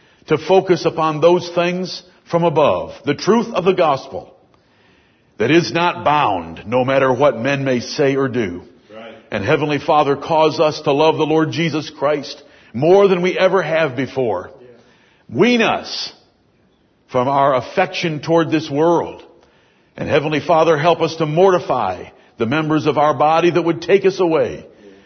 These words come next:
Speaker 1: from Him who loved us and gave Himself for us. We thank Thee for the power of the Holy Spirit, and we pray that that Spirit will move among us today in our hearts, directing our worship together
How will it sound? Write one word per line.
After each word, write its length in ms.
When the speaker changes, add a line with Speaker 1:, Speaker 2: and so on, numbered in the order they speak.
Speaker 1:
from 160
Him 220
who 200
loved 340
us 260
and 180
gave 180
Himself 560
for 240
us. 280
We 240
thank 280
Thee 100
for 100
the 120
power 420
of 80
the 140
Holy 300
Spirit, 500
and 180
we 120
pray 500
that 140
that 200
Spirit 420
will 120
move 220
among 300
us 240
today 540
in 140
our 240
hearts, 640
directing 540
our 220
worship 520
together 560